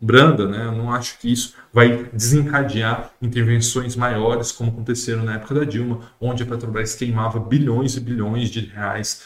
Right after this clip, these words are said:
para manter o preço do combustível lá embaixo, tá? Não acho que isso vai voltar a acontecer, tá? Então,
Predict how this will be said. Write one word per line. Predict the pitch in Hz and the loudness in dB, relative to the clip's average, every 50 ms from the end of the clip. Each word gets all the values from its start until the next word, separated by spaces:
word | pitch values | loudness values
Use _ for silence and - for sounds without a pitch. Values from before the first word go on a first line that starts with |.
| - _ _ | -20 _ _
para | - 120 123 131 131 135 | 0 2 4 4 4 2
manter | 127 120 120 117 117 - 113 113 123 123 120 120 | 2 2 0 -2 -2 -2 0 0 0 0 0 0
o | 139 139 | 0 0
preço | - 120 120 117 - - | 0 0 0 -2 -2 -4
do | 117 113 | -6 -4
combustível | - 117 113 110 - - - 104 104 110 | -2 0 0 0 -2 -4 -6 -4 -2 0
lá | 110 113 | 0 0
embaixo, | 117 110 95 90 - - - - _ _ _ _ _ | 0 0 0 0 -2 -4 -8 -12 _ _ _ _ _
tá? | - 110 113 | 0 2 4
Não | 120 127 143 143 | 4 4 4 2
acho | 135 131 - - | 0 -2 -4 -6
que | - 135 | -8 -8
isso | - - | -6 -2
vai | - 117 | -2 0
voltar | 110 - 110 - - 104 | 0 0 -2 -4 -4 -4
a | |
acontecer, | 104 - 110 110 - - - - 110 110 117 - - _ _ _ _ | -4 -6 -8 -12 -10 -10 -8 -6 -4 -4 -6 -6 -10 _ _ _ _
tá? | - 104 110 127 131 110 - | 0 2 2 2 0 -2 -2
Então, | - 117 127 139 139 | -2 -2 -2 -2 -4